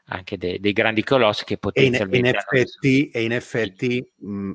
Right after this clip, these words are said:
Speaker 2: è una strada assolutamente naturale, la, la, la, la dico io al, al posto tuo, di perseguire o a una quotazione ad un, eh, ad un, eh,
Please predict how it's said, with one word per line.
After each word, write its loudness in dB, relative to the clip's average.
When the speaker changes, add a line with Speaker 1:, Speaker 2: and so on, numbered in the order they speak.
Speaker 2:
è -8
una 0
strada 0
assolutamente -2
naturale, 4
la, 4
la, -2
la, 2
la 0
dico 2
io 6
al, 0
al -4
posto 2
tuo, 8
di -2
perseguire 2
o 8
a 4
una 0
quotazione 6
ad 0
un, 0
eh, -4
ad -6
un, 0
eh, -6